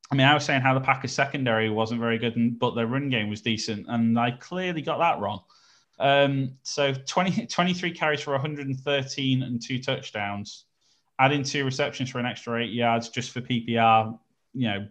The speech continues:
just, just to stat, pat the stats a little bit. Twenty-six plus points for most people. And, you know, I mean, it helps when you can get it to the goal line quite so frequently, either through penalty or through Aaron Rodgers' turnovers. But he was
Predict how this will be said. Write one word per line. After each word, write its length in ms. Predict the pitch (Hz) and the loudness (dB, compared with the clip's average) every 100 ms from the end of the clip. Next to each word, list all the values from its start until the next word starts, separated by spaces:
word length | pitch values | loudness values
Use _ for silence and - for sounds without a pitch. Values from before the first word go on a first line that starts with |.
| _ | _
just, 320 | - 131 - _ - - | -8 -8 -10 _ -20 -10
just 180 | 190 - | -6 -4
to 60 | 170 | -6
stat, 440 | - - 147 - | -2 0 0 0
pat 200 | - - | -4 -4
the 60 | 123 | -6
stats 420 | - 110 - - | -2 -2 -2 -4
a 60 | 113 | -2
little 260 | 117 101 | -2 0
bit. 220 | 120 131 - - _ _ _ _ | 0 0 -2 -16 _ _ _ _
Twenty-six 580 | - 180 175 165 165 - | -4 -2 0 -2 -6 -8
plus 340 | - 151 135 - | -4 -2 -2 -6
points 420 | - 131 123 - | -4 -2 -2 -4
for 120 | 120 | 0
most 320 | 117 117 - | 0 0 -2
people. 580 | 110 107 113 110 113 - _ _ _ _ | -6 -4 -2 -2 -4 -14 _ _ _ _
And, 440 | 120 120 120 117 117 - _ _ | 4 6 6 4 2 -6 _ _
you 140 | - 123 | -2 0
know, 220 | 104 101 - | 0 -4 -4
I 60 | 139 | 0
mean, 160 | 139 | 2
it 60 | 139 | 2
helps 280 | 170 151 - | 2 2 0
when 140 | 131 | 0
you 160 | 123 113 | 0 0
can 140 | 123 | 0
get 180 | 120 113 | 2 0
it 100 | 117 | -2
to 100 | - | -6
the 60 | 107 | -4
goal 300 | 120 110 117 | 0 2 2
line 220 | 117 117 | 2 2
quite 260 | 117 117 117 | 0 -4 -4
so 100 | 113 | -6
frequently, 400 | 120 117 123 123 | -6 -2 -2 -2
either 320 | 107 123 113 | 0 -2 -2
through 240 | - 120 | -4 -6
penalty 520 | - 127 120 117 113 110 | 2 2 2 -2 -4 -2
or 120 | 113 | -2
through 200 | - 110 | -2 2
Aaron 220 | 110 110 | 2 2
Rodgers' 320 | 110 110 113 | -2 -4 -10
turnovers. 760 | - 113 117 123 127 156 160 - _ - _ _ - | -8 -4 -2 -2 -2 -2 -4 -10 _ -20 _ _ 6
But 340 | 139 113 - | 6 6 0
he 440 | - 147 143 135 120 | -6 -2 0 -2 -2
was 440 | 120 123 117 - | 0 0 -2 -8